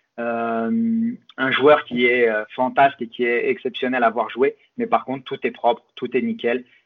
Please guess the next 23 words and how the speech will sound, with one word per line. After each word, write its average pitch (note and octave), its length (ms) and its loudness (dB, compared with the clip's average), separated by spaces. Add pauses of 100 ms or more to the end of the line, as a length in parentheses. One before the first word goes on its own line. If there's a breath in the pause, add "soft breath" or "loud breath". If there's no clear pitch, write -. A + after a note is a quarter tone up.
(140)
Je B2+ 100 0
sais F#3 140 2
pas, E3 120 4
j'ai - 120 -2
pas G#3 100 2
regardé E3+ 280 2
ses C3+ 80 -8
pertes D#3 300 0
de C#3+ 80 4
balles D3 300 2
pour C3 100 -8
le B2 100 -4
coup, F3 260 -4 (440 loud breath)
mais, B2+ 240 0
euh, A#2+ 260 0 (1400)
mais C3 180 -2
ça C3 140 0
doit B2 220 2
pas D3 220 6
non B2+ 140 -8
plus C#3+ 300 -6
être, A#2+ 300 -2
euh, A2+ 280 -2